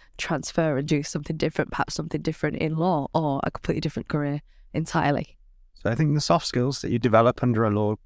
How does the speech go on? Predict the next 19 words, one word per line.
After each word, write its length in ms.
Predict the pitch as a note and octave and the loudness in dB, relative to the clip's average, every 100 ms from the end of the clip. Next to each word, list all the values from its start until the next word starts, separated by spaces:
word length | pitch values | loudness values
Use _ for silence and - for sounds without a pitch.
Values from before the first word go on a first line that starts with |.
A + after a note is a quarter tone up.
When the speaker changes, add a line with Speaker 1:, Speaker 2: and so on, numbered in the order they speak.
| - | -10
Speaker 2:
uh, 80 | E2 | -4
in 300 | D#2+ - C3+ | -2 0 2
a 60 | B2 | 4
law 200 | A#2+ A#2+ | 4 4
degree 460 | B2 B2 B2+ C3 - _ _ - | 2 2 0 -2 -6 _ _ 0
are 100 | A2+ | 2
sought 300 | D#3+ C#3+ C#3+ | 4 4 2
after 240 | C3 - | 2 2
by 260 | B2 A#2+ A2+ - | 4 4 2 -2
most 380 | D3+ C3 B2+ - | 0 2 2 2
employers. 680 | C3 - C3 C3+ D3 - - - - - | 0 2 2 4 2 -2 -10 -20 -16 2
Um, 360 | A2+ A2+ A2 G2+ | 6 6 4 2
you 120 | A#2+ | 2
know, 140 | A2 | 2
those 200 | G#2+ A2+ | 4 2
transferable 640 | - A#2+ A#2 C#3 B2+ A#2+ C3 | 2 0 4 4 4 2 0
skills 420 | - B2+ A#2+ A2 | 2 2 2 2
of, 320 | A2+ G2 - - - | 0 -2 -10 -10 -2
of, 280 | A2+ G2 | 0 -2